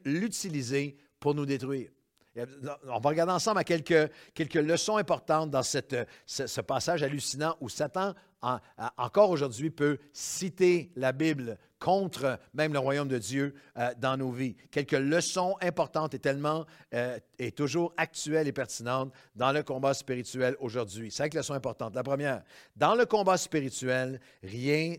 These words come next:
n'est hors limite pour notre ennemi. Ne pensez pas que les seules tentations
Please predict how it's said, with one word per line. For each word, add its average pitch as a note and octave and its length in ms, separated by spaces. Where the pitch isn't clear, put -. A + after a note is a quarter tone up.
n'est B2+ 420
hors C3+ 360
limite C3 520
pour B2+ 140
notre A#2 260
ennemi. A2+ 320
Ne C3+ 80
pensez G3 420
pas F#3+ 180
que - 80
les D3 120
seules F3+ 240
tentations D3 640